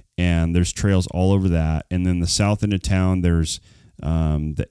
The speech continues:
Edge of the World, they call it. It's, it overlooks Oak Creek Canyon and Sedona. That is absolutely amazing if you guys have never been there. And then you have, you know, in, like, the southeast part of, of the area, you have Walnut Canyon, which is, um,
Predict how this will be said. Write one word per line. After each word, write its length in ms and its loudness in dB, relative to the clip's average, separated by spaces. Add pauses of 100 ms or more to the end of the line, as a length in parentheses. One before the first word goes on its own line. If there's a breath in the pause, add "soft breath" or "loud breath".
Edge 320 2
of 380 0
the 100 0
World, 520 2
they 120 0
call 360 -2
it. 260 -2
It's, 320 -4
it 180 -4
overlooks 680 0
Oak 180 0
Creek 540 -2
Canyon 500 0
and 80 -4
Sedona. 760 0 (520 soft breath)
That 220 2
is 160 0 (100)
absolutely 460 -2
amazing 800 2
if 160 -10
you 80 -2
guys 180 0
have 140 -2
never 180 -2
been 240 -2
there. 380 0 (100)
And 180 -2
then 200 2
you 60 4
have, 360 2
you 100 -2
know, 160 0
in, 160 0
like, 180 -2
the 80 -4
southeast 640 0
part 200 4
of, 240 0 (480 soft breath)
of 240 2
the 160 -4
area, 480 4
you 160 2
have 400 0
Walnut 500 0
Canyon, 540 0
which 180 -4
is, 160 -2
um, 360 -2